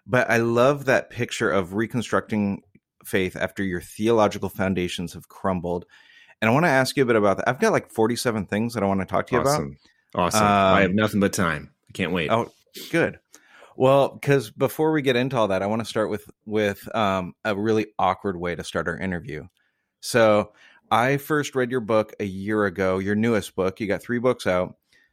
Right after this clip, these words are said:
Speaker 1: So Shining Like the Sun came out a year ago during the pandemic, which was a sucky time to launch a book.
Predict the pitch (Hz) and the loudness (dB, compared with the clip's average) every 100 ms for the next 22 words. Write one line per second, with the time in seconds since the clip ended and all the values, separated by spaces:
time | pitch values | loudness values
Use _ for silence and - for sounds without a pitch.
0 | _ - 107 - 127 131 135 127 135 - | _ -2 -2 2 2 2 0 -2 -4 -2
1 | 113 104 107 107 104 - _ 101 98 98 | -4 -2 0 0 0 -4 _ -2 -2 -2
2 | 117 113 107 104 107 104 104 107 101 92 | 0 2 2 2 2 0 -2 -2 0 0
3 | 90 98 - 98 - 98 85 - 95 - | 0 -2 -2 -8 -6 -8 -8 -14 -10 -8
4 | - 104 - 107 98 90 92 101 98 92 | -4 -4 -4 -8 -4 -4 -4 -6 -6 -4
5 | 90 98 90 101 107 | -4 -6 0 0 0